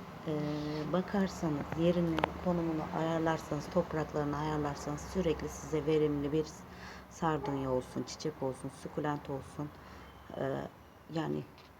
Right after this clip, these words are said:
verimliliğini gösteriyor arkadaşlar. Bakın parlak Mustafa'mı kışın o karda bırakmadım, kıyamadım. Çiçek çok açtığı için, yani anaç olduğu için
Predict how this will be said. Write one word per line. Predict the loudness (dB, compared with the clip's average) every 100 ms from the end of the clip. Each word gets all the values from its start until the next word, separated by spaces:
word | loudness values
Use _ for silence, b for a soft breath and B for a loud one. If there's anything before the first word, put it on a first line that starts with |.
| B B 0 2
verimliliğini | 6 6 4 2 2
gösteriyor | 2 0 -2 0 2 0
arkadaşlar. | -4 -4 -6 -6 -8 -2
Bakın | -2 0 -2
parlak | 0 0 0 -2
Mustafa'mı | -6 -2 -2 0 -2 -2
kışın | -2 0 0 B B B -4
o | -2
karda | 2 4 4 6
bırakmadım, | 6 4 2 0 0 2
kıyamadım. | 8 8 8 4 0
Çiçek | 0 0 0
çok | -2 -2
açtığı | -2 0 4 4
için, | 4 -2 -2 -6 -4 0
yani | 2 0 4
anaç | 6 6 4 2
olduğu | 2 4 4 4
için | 2 -2